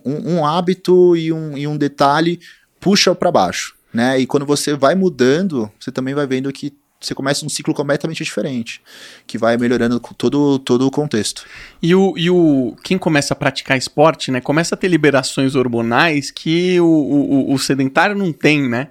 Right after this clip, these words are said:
Speaker 1: Uhum.
Speaker 2: Então, poxa, a gente começa a liberar a endorfina. A endorfina é um hormônio que, cara, né, é, é, é, traz uma, traz energia pra vida, né? Eu acho
Speaker 1: Exato.
Speaker 2: que a relação com esses novos hormônios que você começa a produzir quando você faz esporte também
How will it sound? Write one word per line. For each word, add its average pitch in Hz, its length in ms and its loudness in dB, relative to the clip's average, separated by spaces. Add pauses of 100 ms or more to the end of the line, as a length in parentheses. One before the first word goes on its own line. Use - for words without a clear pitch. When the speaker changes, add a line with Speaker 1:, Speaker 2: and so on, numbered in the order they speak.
Speaker 1:
Uhum. 117 380 -12
Speaker 2:
Então, 180 180 -2
poxa, 143 300 -6
a - 20 -10
gente 135 160 -4
começa 220 320 0
a 190 40 0
liberar 156 320 2
a 127 80 2
endorfina. 127 580 -2
A 110 40 -2
endorfina 127 520 -2
é 240 40 -2
um 269 120 -2
hormônio 175 460 -2
que, - 120 -8
cara, 151 400 -2 (460)
né, 160 380 2 (280)
é, 123 300 4
é, 98 300 0
é, - 20 -4 (180)
traz 214 320 2
uma, 202 320 0 (100)
traz 165 240 0
energia 185 640 0
pra 139 240 -2
vida, 127 400 -2
né? 127 220 0 (220)
Eu - 80 -10
acho 104 140 -4
Speaker 1:
Exato. 180 180 2
Speaker 2:
que 214 80 0
a 190 40 2
relação 185 520 0
com - 120 -2
esses 165 280 -2
novos 151 340 2
hormônios 135 460 0
que - 100 -12
você - 140 -6
começa 143 400 -2
a - 20 -2
produzir 139 460 0
quando 135 180 -4
você 143 80 -4
faz 139 240 0
esporte 151 420 -2
também 240 480 0